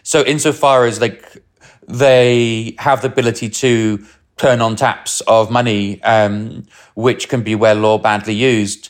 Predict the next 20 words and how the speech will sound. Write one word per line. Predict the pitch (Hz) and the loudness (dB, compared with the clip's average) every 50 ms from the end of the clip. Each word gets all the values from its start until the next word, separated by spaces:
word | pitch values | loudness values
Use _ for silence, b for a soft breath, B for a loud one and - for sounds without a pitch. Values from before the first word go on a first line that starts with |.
| b b b b b b | b b b b b b
they | 107 117 131 123 | -2 0 0 0
can | - - - 135 131 | 0 -2 -2 -2 0
at | 131 - 104 | -2 -2 -2
least | 107 117 113 107 104 - - - - - - - - - _ b b b b b b | -2 -2 -2 -2 -2 -4 -4 -4 -6 -8 -12 -16 -16 -16 _ b b b b b b
work | - 113 127 123 117 113 113 - - | -2 2 4 4 4 4 2 0 -4
with | 113 110 120 117 107 107 104 104 92 - - - _ _ | -6 -2 0 2 4 4 2 2 0 -4 -14 -20 _ _
one | - 127 160 180 175 156 | -4 -2 0 0 0 0
voice | 120 120 113 110 107 107 - - | 2 2 4 4 2 0 -2 -4
with | 107 120 107 87 | -4 -4 -4 -2
the | 110 113 | 0 -2
actual | 110 104 - - 120 | -2 -2 -4 -8 -10
powers | - - 113 104 104 104 101 101 | -6 -2 0 2 2 2 0 -2
involved | 104 101 98 104 104 95 95 - | -4 -2 0 0 0 0 -2 -6
in | 101 | -8
this | 98 95 | -8 -8
conflict, | - - 107 95 - - - - - _ - - | -6 -4 -6 -6 -6 -8 -14 -14 -14 _ -10 -8
which | 104 - - | -8 -4 -2
are | 95 95 92 92 92 95 92 90 b b b b b _ | -2 0 0 0 0 -2 -2 -4 b b b b b _
the, | 85 92 101 98 95 92 92 92 92 90 87 87 87 - _ _ _ _ _ _ _ _ _ _ _ - - - | -2 0 2 4 4 4 4 2 2 2 0 0 -2 -6 _ _ _ _ _ _ _ _ _ _ _ -8 -4 0
um, | 107 95 92 92 92 92 95 - - - | 0 0 0 -2 -4 -6 -8 -10 -12 -14